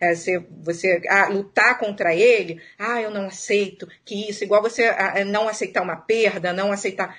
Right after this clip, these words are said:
um perdão, "Ah, eu não aceito porque me magoou", não aceitar uma pessoa, né, que partiu. Então, isso tudo gera muitas consequências ruins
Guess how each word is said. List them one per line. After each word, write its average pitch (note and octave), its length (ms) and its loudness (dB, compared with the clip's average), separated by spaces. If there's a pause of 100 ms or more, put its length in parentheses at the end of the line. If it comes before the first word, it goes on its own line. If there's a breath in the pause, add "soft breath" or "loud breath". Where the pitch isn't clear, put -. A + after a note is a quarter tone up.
um F#3+ 100 -12
perdão, G3 380 2
"Ah, A3 180 2
eu G#3 120 0
não G#3 100 -2
aceito G3+ 600 0
porque - 280 -4
me G3+ 100 -2
magoou", F#3 680 4 (200 loud breath)
não G#3+ 160 -2
aceitar A3 420 2
uma G3 160 0
pessoa, F#3+ 560 0
né, F3 260 2
que - 120 -16
partiu. G#3 800 -4
Então, A#3+ 300 -2
isso B3+ 200 -6
tudo B3+ 300 -8
gera A3 640 4
muitas A#3 580 -4
consequências F#3+ 640 -10
ruins F3 520 -6